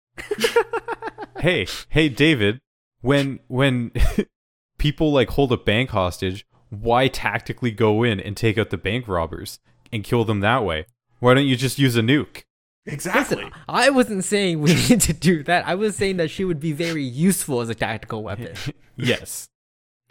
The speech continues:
Speaker 3: I wasn't saying we should use her to stop bank robbers. In fact, <laughs> that is a waste of her talents. <laughs>
Speaker 1: That's what we have nukes for, stopping bank robberies.
Speaker 3: <laughs> Would
Speaker 1: The
Speaker 3: that
Speaker 1: ultimate
Speaker 3: be a
Speaker 1: deterrent.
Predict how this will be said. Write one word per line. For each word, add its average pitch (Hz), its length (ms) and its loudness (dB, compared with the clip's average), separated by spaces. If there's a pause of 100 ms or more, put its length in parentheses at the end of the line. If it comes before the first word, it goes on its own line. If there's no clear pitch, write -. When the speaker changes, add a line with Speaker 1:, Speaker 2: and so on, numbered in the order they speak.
(140)
Speaker 3:
I 185 120 2
wasn't 202 300 2
saying 185 200 0
we 190 80 0
should 147 220 -2
use 160 220 4
her 143 60 -8
to 131 80 -2
stop 139 380 -2
bank 139 260 -2
robbers. 110 320 -4
In 117 80 -8
fact, 139 240 -4 (500)
<laughs> - 40 -16
that 160 240 4
is 156 100 4
a 156 80 6
waste 139 360 2
of 139 100 2
her 123 80 0
talents. 131 800 -4
<laughs> - 1300 -4
Speaker 1:
That's 143 220 0
what 127 100 -6
we 117 100 -8
have 113 120 -10
nukes 151 260 -8
for, 101 400 -12
stopping - 400 -4
bank 190 240 -6
robberies. 381 680 0
Speaker 3:
<laughs> - 60 -4 (2500)
Would 233 220 -4
Speaker 1:
The - 60 0
Speaker 3:
that 302 80 6
Speaker 1:
ultimate 254 340 0
Speaker 3:
be 156 80 -6
a - 20 -
Speaker 1:
deterrent. - 20 -4